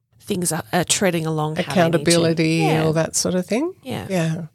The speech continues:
Speaker 2: The way I think of it is that, uh, you can't be a leader if you don't have followers.
Speaker 1: Oh, yeah. That's a very good point.
Speaker 2: So we were at a conference recently.
Speaker 1: We were.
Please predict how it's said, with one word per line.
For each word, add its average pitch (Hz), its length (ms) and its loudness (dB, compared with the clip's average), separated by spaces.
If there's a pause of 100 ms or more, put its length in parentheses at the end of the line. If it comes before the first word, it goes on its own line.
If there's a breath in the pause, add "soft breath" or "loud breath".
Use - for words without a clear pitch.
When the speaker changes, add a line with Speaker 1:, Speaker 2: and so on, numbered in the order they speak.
(640 soft breath)
Speaker 2:
The 208 80 0
way 226 180 6
I 185 180 4
think 175 220 0
of 156 120 0
it 156 140 0
is 156 320 0
that, 160 440 0
uh, 156 180 2
you 170 140 -2
can't 180 240 2
be 170 120 2
a 165 60 4
leader 160 640 4
if 165 160 -4
you 165 60 -2
don't 160 160 4
have 156 140 2
followers. 208 640 2 (300)
Speaker 1:
Oh, 214 180 0
yeah. 277 580 2 (380)
That's - 180 -4
a 202 60 0
very 196 240 -2
good 175 180 -6
point. 208 300 -6 (160)
Speaker 2:
So 202 460 4
we 233 480 4
were 180 580 4
at 185 380 0
a 269 160 -2
conference 196 640 0
recently. 220 560 2
Speaker 1:
We 453 100 6
were. 480 260 2